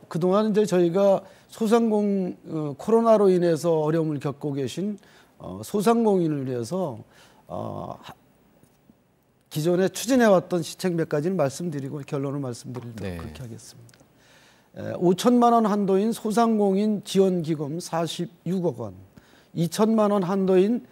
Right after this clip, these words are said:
Speaker 1: 금융권 자금 이백칠십사억 원을 융자받도록 했습니다. 에, 소상공인은 일 프로 이자만 내도록 하고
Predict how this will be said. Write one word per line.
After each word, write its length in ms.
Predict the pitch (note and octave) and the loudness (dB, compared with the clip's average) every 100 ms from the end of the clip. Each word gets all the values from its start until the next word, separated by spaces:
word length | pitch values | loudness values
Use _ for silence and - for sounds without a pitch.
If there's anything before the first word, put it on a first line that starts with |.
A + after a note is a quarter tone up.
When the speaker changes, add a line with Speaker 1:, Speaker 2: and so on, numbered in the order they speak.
| _ | _
Speaker 1:
금융권 600 | - G3 A3 A#3 - A3+ | -2 2 4 2 0 0
자금 400 | E3+ E3 F3+ F#3+ - - - | 0 -2 -2 -2 -6 -18 -4
이백칠십사억 1160 | F3 F#3 F3+ F#3 - - E3+ G#3 - C#3 E3+ | -2 2 2 2 -2 -10 -8 -8 -4 -2 0
원을 300 | D#3+ D#3+ G#3+ G#3+ _ _ _ | 0 -2 -4 -6 _ _ _
융자받도록 920 | D#3 G#3 G#3 F#3+ E3+ - E3+ E3+ - _ - - | 0 2 4 4 2 -2 -2 -2 -4 _ -16 -14
했습니다. 680 | - E3+ D3 B2+ D3+ A2 G#2+ _ _ - - _ B2+ | -10 -8 -6 -4 -6 -6 -16 _ _ -20 -20 _ -12
에, 720 | A2 A2 - - - F#2 - | -8 -8 -10 -12 -12 -14 -8
소상공인은 800 | - G#3+ B3 A#3+ G#3+ G#3+ A#3+ - | 0 4 4 4 2 2 -2 0
일 160 | G#3+ - | 0 0
프로 240 | A3+ A#3 | 2 2
이자만 500 | G#3 F#3 F3+ F3 E3 | 4 0 0 0 0
내도록 420 | D#3 D3 D3 - | -2 -2 -4 -4
하고 440 | D3 C#3 C#3 A3 | -6 -4 -6 -6